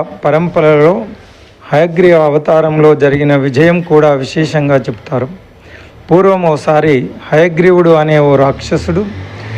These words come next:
దేవుని గురించి తీవ్రంగా తపస్సు చేశాడు. ఆ తపస్సుకు మెచ్చిన దేవి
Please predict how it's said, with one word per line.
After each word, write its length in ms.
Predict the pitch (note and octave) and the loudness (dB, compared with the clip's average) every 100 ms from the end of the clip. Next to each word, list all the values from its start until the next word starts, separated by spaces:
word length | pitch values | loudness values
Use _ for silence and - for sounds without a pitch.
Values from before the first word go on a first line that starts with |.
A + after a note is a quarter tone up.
| - - - | -8 -8 -6
దేవుని 420 | C3 E3+ F#3+ G3+ F#3+ | 0 2 2 0 0
గురించి 480 | E3+ F3 E3+ F3 | 0 2 0 0
తీవ్రంగా 640 | D#3 - E3 F3 F#3 E3+ D#3 | -2 2 2 2 0 0 0
తపస్సు 640 | - C#3+ E3 D3 D#3 - | -2 -2 -2 -2 -8 -4
చేశాడు. 580 | D3+ B2 C3+ - F2 - - - - - - D#3 | -2 -2 -4 -6 -12 -16 -16 -16 -16 -18 -4 -2
ఆ 80 | |
తపస్సుకు 580 | D#3+ D#3+ D3+ G3 F#3 F#3+ | 0 0 0 -2 0 0
మెచ్చిన 400 | F3 D#3+ - D#3 | 0 0 -2 0
దేవి 480 | C#3+ C3+ D#3 F#3 A3+ | 0 0 0 0 -2